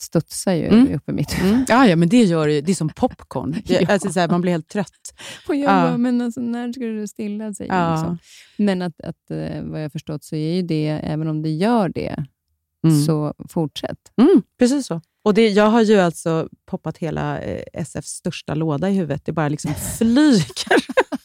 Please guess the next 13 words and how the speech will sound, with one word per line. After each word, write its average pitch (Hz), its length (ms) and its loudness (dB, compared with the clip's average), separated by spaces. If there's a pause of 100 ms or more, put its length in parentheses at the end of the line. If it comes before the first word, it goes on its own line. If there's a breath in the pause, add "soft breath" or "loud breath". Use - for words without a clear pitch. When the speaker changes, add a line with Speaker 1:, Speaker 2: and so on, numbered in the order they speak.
(960 loud breath)
Speaker 2:
<laughs> - 0 -
Ja, 302 200 4 (100)
men - 100 4 (440 loud breath)
jag 247 100 4
hade 254 160 6
så, 240 420 0
jag 226 160 2
tyckte 226 240 0
det 208 40 2
här 185 140 0
var 170 100 -4
så 165 280 -8 (340)
jobbigt 180 1000 -2